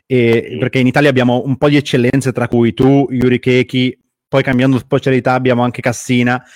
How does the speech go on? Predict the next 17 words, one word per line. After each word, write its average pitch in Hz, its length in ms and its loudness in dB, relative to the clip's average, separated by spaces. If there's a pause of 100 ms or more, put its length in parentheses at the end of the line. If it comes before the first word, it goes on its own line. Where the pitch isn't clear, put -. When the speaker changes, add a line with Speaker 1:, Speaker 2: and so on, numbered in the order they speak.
(300)
Speaker 1:
Come 381 180 -2
si - 120 -4
arriva 131 380 0
a 127 100 -2
dire: 147 580 2
"Quella 175 360 4
è 151 60 4
la 165 120 0
mia 143 160 -2
specialità"? 127 720 -4 (1800)
Speaker 2:
Ma - 80 -10 (160)
un - 80 -20
po' 123 100 -12
come 131 160 -12
la 135 80 -4
materia 131 300 -8
scolastica. - 720 -8